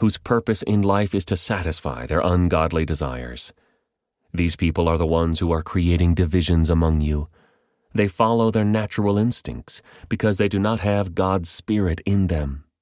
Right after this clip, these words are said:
But you, dear friends, must build each other up in your most holy faith.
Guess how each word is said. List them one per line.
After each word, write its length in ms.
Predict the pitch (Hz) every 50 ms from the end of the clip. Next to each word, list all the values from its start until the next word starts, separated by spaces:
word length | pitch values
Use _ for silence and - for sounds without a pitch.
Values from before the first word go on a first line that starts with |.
| _ _ _ _ _ _ _ _ _ _ -
But 160 | 104 92 92
you, 520 | 95 104 110 110 107 95 85 78 69 69 - - - -
dear 300 | 92 87 90 87 85 82
friends, 720 | 85 - 85 78 76 73 71 69 67 65 65 - - - _ _ _ _ _ _ _ _ _ _ _ _ _
must 320 | - 90 92 - - 90 82
build 340 | 95 101 104 107 107 107 -
each 240 | 104 104 101 - -
other 200 | 95 92 98 - -
up 220 | 95 98 95 - 101
in 100 | 95 95
your 140 | 92 95 92
most 340 | 95 95 95 95 - -
holy 400 | - - - 104 107 110 117 127
faith. 460 | 117 - 69 64 58 - - - -